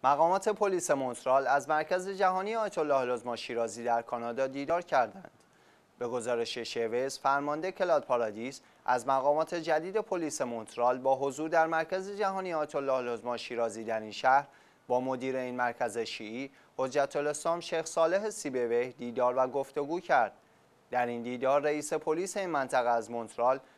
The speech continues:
طی سخنانی ضمن تاکید بر وظیفهٔ خود دربارهٔ تامین امنیت شهروندان و قشرهای مختلف گفت: «با توجه به خدماتی که شما به جامعه ارائه می‌نمایید، تامین امنیت این مرکز از اولویت‌های ادارهٔ پلیس است.»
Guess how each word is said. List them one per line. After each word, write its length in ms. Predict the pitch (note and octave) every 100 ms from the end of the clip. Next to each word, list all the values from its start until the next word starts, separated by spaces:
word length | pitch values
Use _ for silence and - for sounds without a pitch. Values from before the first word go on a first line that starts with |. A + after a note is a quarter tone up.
| _ -
طی 220 | C3 C#3
سخنانی 680 | - C#3 D3 C#3+ D3+ E3
ضمن 300 | D3 D#3 E3
تاکید 460 | D#3+ E3+ D#3 - F#3+
بر 180 | F#3 F3
وظیفهٔ 520 | E3 D3 D3+ C#3+ A#2+
خود 240 | A2+ B2 A2+
دربارهٔ 500 | C3 C3+ C#3 D3 D#3
تامین 400 | D#3+ D#3 E3+ G#3
امنیت 520 | G3 F3 D3+ C#3 C3
شهروندان 760 | - A#2+ A#2+ A#2 A#2 A2+ A#2+
و 20 |
قشرهای 520 | A#2 - A#2+ A2 B2 A#2
مختلف 580 | A#2 - A2+ A2+ B2+ -
گفت: 300 | C3 C#3+ - _ _ _ _ _ -
«با 140 | C3
توجه 520 | C3 C#3 C#3+ C3+ E3
به 80 | E3
خدماتی 580 | D#3+ D#3+ D#3+ F3 G3 G3
که 140 | F#3+
شما 260 | F3+ F3+ G3+
به 120 | G#3
جامعه 460 | F3+ E3 C#3+ B2+ A#2+
ارائه 220 | A#2+ A#2
می‌نمایید، 720 | A#2 A2 A#2+ A#2 A2 A2 C3+ - - - _
تامین 380 | - B2+ B2+ B2+
امنیت 520 | B2 B2+ C3 B2+ B2
این 120 | A#2+
مرکز 460 | A#2+ A#2 A2+ C3+ C3
از 220 | B2+ C3+
اولویت‌های 960 | C#3 C#3+ C#3 C#3 C#3+ C#3+ C#3+ E3+ G3 F#3
ادارهٔ 340 | D#3+ C#3 C3
پلیس 440 | - C3+ D#3 F3
است.» 320 | D#3+ A#2 -